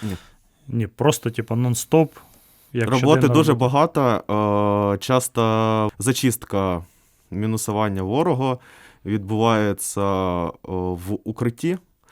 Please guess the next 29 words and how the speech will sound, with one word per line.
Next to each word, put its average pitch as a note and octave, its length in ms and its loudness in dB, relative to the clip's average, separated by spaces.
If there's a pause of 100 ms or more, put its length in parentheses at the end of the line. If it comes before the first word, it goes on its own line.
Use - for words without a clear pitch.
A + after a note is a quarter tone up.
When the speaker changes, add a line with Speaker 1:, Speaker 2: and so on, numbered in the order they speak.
(420)
Speaker 1:
е, G#2 500 0
і A2 120 -4
ми B2 120 2
не C3+ 100 2
можемо G#2+ 340 0
візуально F#2+ 400 -2
підтвердити. E2+ 680 -6
Тобто F#2 420 -6
підтвердження A#2+ 640 -2
може G#2 240 -2
бути A2 260 -6
через G2+ 260 -6
декілька A2+ 420 -4
днів, C#3+ 440 -4 (440)
коли G#2+ 440 0
К G#2 200 -6
П A#2+ 280 2
вирішить, G#2+ 760 -2
е, F#2+ 600 -2 (240)
що - 140 -6
він C#3 100 2
не B2+ 80 2
виходить G#2 640 0
на G#2+ 160 -4
зв'язок, G#2 580 -4 (240)
ну, F#2+ 340 -6 (440)
там, F#2 180 -6 (120)
по - 100 0
певним B2 480 4